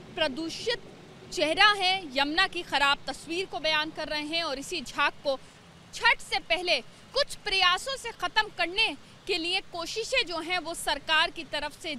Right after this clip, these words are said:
जारी हैं और फिलहाल उस को ख़त्म करने की जो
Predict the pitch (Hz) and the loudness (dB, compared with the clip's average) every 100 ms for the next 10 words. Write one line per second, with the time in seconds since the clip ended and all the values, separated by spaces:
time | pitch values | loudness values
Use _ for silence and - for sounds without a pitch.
0 | - 254 240 - 330 330 330 - - - | -2 0 2 0 -2 -2 -2 -6 -6 2
1 | 440 - 440 403 415 403 403 - - - | 2 2 -2 4 4 2 -4 -14 -20 -20
2 | - - - - - 381 381 349 359 359 | -20 -20 -20 -16 -2 0 0 -2 0 0
3 | 330 294 392 403 320 | 0 0 0 -2 -6